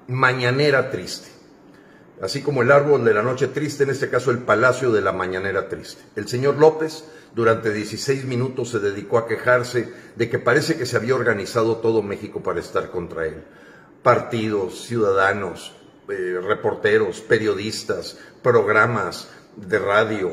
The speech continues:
eh, en fin, y que había una conspiración como que la que le hicieron en el dos mil seis. Señor López,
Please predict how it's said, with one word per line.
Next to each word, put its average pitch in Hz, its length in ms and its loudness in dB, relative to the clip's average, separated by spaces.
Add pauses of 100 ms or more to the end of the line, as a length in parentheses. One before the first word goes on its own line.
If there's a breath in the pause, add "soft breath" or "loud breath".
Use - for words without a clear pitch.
(160)
eh, 90 560 -6 (160)
en 127 160 -6
fin, 123 400 -8 (680)
y 135 80 -8
que 151 140 4
había 165 260 6
una 170 300 2
conspiración 127 720 -2
como 135 260 -2
que 104 80 2
la 92 220 -2
que 98 100 -2
le 92 80 -2
hicieron 113 400 -2
en 98 140 -2
el 90 100 -4
dos 90 140 -2
mil 92 180 -12
seis. - 460 -12 (480 loud breath)
Señor 160 320 2
López, 156 480 4